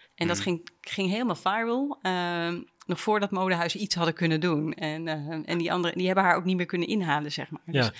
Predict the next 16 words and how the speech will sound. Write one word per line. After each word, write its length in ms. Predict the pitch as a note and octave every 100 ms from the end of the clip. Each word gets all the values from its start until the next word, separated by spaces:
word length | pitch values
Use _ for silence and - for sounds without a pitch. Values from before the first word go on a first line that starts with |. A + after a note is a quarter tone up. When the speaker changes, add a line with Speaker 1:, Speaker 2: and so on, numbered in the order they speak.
| - - -
Speaker 1:
dus 140 | - G3
ik 80 |
denk, 160 | G3 G3+
dat 120 | G#3
vind 120 | - A3
ik 60 |
ook 60 | G#3+
wel 100 | G#3+
weer 120 | F#3
mooi 240 | F3 F3+
in 60 | E3+
deze 280 | E3 - F#3
tijd. 300 | F#3 E3 D3+
Dat 140 | D#3+
je, 80 | E3+
hè, 280 | E3+ G#3+